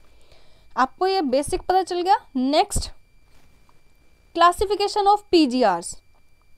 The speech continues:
अब हमने ऑक्सिन के लिए जैसे बताया, ऑक्सिन में हम पूरा स्टडी करने से पहले हमें ये पता होना चाहिए कि ऑक्सिन की फॉर्मेशन कैसे हो रही है। Classification of P G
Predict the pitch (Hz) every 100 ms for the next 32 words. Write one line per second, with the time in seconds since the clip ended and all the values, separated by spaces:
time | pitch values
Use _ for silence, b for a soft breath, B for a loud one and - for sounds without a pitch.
0 | - 294 349 359 381 - 277 247 339 359
1 | 381 381 370 392 381 359 339 415 453 277
2 | 262 294 359 381 392 359 349 311 - 294
3 | 302 349 349 339 339 330 349 370 330 330
4 | 359 320 320 277 330 349 349 349 381 381
5 | 392 339 294 349 392 - 330 320 330 349
6 | 349 294 247 214 202 170 185 b b b
7 | b b - 285 294 370 381 403 415 427
8 | - 285 233